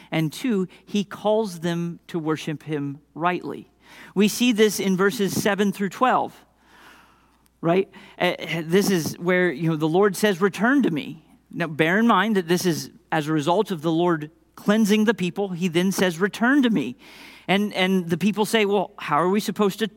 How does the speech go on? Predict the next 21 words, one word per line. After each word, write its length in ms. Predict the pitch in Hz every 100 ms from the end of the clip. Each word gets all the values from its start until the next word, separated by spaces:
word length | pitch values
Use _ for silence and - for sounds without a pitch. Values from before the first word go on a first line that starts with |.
| -
return 420 | 175 185 220 285
to 80 | 196
you?" 300 | 147 123 - _ _ _ - - _ _ _ _ _ _ _ _ _ _ _ _ -
And 160 | 180
he 100 | 208
says, 480 | 220 220 214 180 -
"Will 260 | - 156 165
a 40 |
man 360 | 165 160 180 156
rob 360 | 147 160 165 131
God?" 540 | 139 139 147 226 240 - _ _ _ _ _ _ _ -
As 220 | - 147
they 200 | 160 156
ask 340 | 180 247 -
about 260 | 190 160 185
it, 140 | 247 214 -
he 100 | 226
says, 220 | 226 208
"You're 140 | 220 233
robbing 540 | 220 247 294 220 151
me. 280 | 139 95